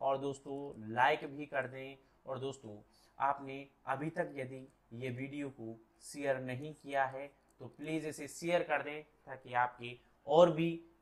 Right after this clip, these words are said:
students, आपके और भी भाई बहन हमसे जुड़ सकें। आइए आज का वीडियो start करते हैं और चलते हैं, देखते हैं कि मल्टी लेयर epithelium tissue हम किस प्रकार से इसका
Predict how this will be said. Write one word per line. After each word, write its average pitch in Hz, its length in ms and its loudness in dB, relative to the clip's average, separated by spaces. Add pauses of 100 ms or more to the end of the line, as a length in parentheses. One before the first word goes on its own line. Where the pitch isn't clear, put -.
students, 175 640 2
आपके 127 380 0
और 120 180 -6
भी 113 120 -10
भाई 123 200 -10
बहन 120 320 -10 (260)
हमसे 120 300 -8
जुड़ 147 220 2
सकें। 165 440 2 (300)
आइए 147 480 -2
आज 120 160 0
का 123 80 -4
वीडियो 113 300 -6
start 139 320 0
करते 131 260 -6
हैं 139 260 -10 (300)
और 110 180 -12
चलते 139 320 -4
हैं, 151 280 -2 (260)
देखते 147 540 0
हैं 127 260 -4 (220)
कि 131 120 -8
मल्टी 156 380 2
लेयर 143 440 2 (200)
epithelium 175 600 0
tissue 131 400 -12 (240)
हम 120 260 -4 (220)
किस 170 180 -4
प्रकार 113 320 -4
से 104 160 -14
इसका 101 380 -12